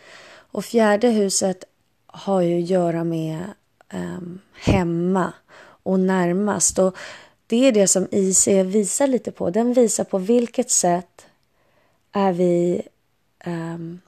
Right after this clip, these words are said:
vad är det som är vårt djupaste? Så där M C är vad vill vi bli erkända inom? Vad är det vi vill att folk ska se för att vi ska n-,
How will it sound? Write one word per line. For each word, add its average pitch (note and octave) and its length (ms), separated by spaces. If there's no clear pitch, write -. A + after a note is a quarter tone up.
vad A#3 280
är A#3 40
det F#3+ 160
som G3 160
är F#3 40
vårt F3+ 260
djupaste? G3 840
Så - 180
där G#3 460
M G#3 340
C A3 440
är F#3 260
vad G#3 640
vill F#3 500
vi F3+ 520
bli F#3+ 320
erkända F#3+ 580
inom? F3 300
Vad G#3 220
är F#3+ 100
det F#3 60
vi F#3 160
vill F3+ 240
att F3 120
folk F3 180
ska - 180
se G3 380
för F#3 160
att F3 100
vi F3+ 100
ska - 180
n-, F#3+ 260